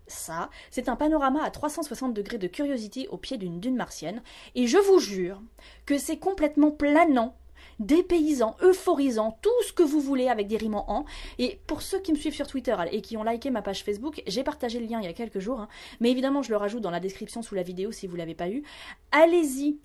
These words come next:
allez vous balader sur Mars, vous pouvez zoomer, dézoomer, baisser les yeux et regarder le sol en détail, lever la tête, la tourner, vous rapprocher de la dune ou lui tourner le dos, regarder les montagnes au loin. Sérieux, on peut se balader sur Mars en H D comme si on y était, quoi.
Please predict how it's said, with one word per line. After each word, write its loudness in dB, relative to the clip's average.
allez 6
vous 4
balader 6
sur -2
Mars, -2
vous -8
pouvez -8
zoomer, -2
dézoomer, -2
baisser -4
les -2
yeux -2
et -2
regarder -2
le -6
sol -2
en -2
détail, -2
lever -2
la 0
tête, -6
la -2
tourner, -2
vous -4
rapprocher -8
de -4
la 4
dune 0
ou -6
lui -10
tourner -2
le -2
dos, 0
regarder -2
les -2
montagnes 0
au 0
loin. 2
Sérieux, 4
on 2
peut 0
se 0
balader 6
sur -2
Mars 2
en 4
H 6
D 4
comme 2
si -2
on 2
y 4
était, -2
quoi. 0